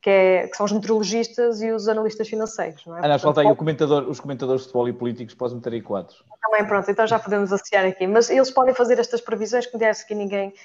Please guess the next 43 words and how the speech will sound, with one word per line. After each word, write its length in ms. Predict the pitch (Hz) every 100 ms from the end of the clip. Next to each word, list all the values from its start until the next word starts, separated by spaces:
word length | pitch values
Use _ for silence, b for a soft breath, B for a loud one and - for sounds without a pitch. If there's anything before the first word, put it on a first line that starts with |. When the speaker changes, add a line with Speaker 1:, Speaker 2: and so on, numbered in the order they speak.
| _
Speaker 1:
tem 180 | 214 202
todos 320 | 202 190 -
o 200 | - -
seu 160 | 180 196
trabalho. 400 | 196 185 175 165 B B B -
Hum, 80 | 240
Speaker 2:
Exatamente. 220 | 240 226
Speaker 1:
outras 200 | 254 240
pessoas 220 | - 254
noutros 200 | 247 240
empregos 340 | 247 233 240 226
não 120 | 233
poderiam, 460 | 226 226 196 185 170
né? 240 | 175 180
E 200 | 220 220
a 20 |
verdade 440 | 208 220 233 233 247
é 40 |
que 440 | 247 - 247 254 254
ninguém 240 | 269 285
sabe. 680 | 277 285 285 202 180 170 -
Os 240 | 185 185
mercados 380 | 208 220 240 233
são 80 | 226
incertos, 760 | 202 247 254 254 240 233 - 220
são 220 | - 220
muito 240 | 208 208 208
emocionais. 580 | 202 180 185 233 233 B B B 240
Nós 80 |
temos 180 | 240 262
aqui 180 | 240 254
muita 260 | 247 247 240
coisa 320 | 233 233 226
que, 300 | 233 - 202 _
que 60 | 196
está 180 | -
a 40 | 214
jogar. 420 | 185 185 214 247 190
Existem 340 | 196 220 233
pessoas 380 | 226 240 226 220
que, 240 | - 220
que 580 | 214 - - - _ -
realmente 420 | 214 233 233 220